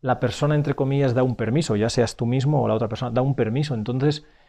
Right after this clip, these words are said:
no es que yo esté metiéndome en la psicología de nadie, solamente estoy ayudando a que esos muros que son por miedo, por enojo, por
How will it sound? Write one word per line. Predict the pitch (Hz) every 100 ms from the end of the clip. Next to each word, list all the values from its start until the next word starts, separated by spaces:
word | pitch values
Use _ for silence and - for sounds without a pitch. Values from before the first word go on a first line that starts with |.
| _ _ _
no | - 123
es | 147
que | -
yo | 139
esté | 135 131
metiéndome | 131 117 117 131
en | 131
la | 117
psicología | - 110 101 127
de | 107
nadie, | 107 127 127 104
solamente | - 139 143 147
estoy | 143 - 135
ayudando | 135 123 127 139
a | 131
que | - 113 -
esos | 135 - 147
muros | 147 147 156 123 -
que | 117
son | - 139 120
por | 101 110
miedo, | 143 143 135 131 127 127
por | 107 123
enojo, | 135 127 120 127 117
por | - 113 127 127 120